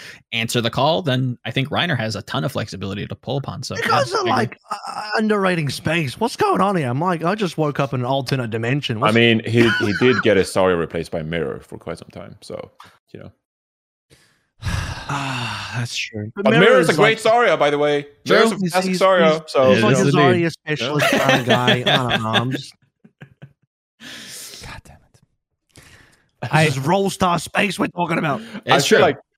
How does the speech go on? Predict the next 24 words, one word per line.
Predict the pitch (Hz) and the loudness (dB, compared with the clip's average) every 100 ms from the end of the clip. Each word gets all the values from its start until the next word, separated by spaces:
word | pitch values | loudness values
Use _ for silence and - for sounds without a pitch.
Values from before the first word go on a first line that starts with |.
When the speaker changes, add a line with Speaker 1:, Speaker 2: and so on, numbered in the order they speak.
| _ - | _ -2
Speaker 3:
I | 123 | 0
feel | 170 | 2
like | 160 | 0
that | 127 | 0
would | 117 | -2
be | |
such | 117 127 | -2 -4
a | 104 | -4
great | 78 98 95 | -2 -2 -2
copy | - 85 | -6 -10
pasta | - 87 85 95 | -4 -4 -4 -8
we | |
never | 85 85 78 | -4 -6 -6
got | 78 76 | -8 -8
about | 71 78 78 | -6 -8 -8
how | 82 | -10
good | 80 80 78 | -8 -10 -10
Mirror | 78 76 | -8 -8
Zarya | 76 - 55 69 55 | -10 -8 -6 -6 -6
is. | - - _ _ _ _ - | -10 -20 _ _ _ _ -10
And | 87 | -4
why | 107 | 0
Speaker 1:
I | 214 | 4
think, | 170 | 4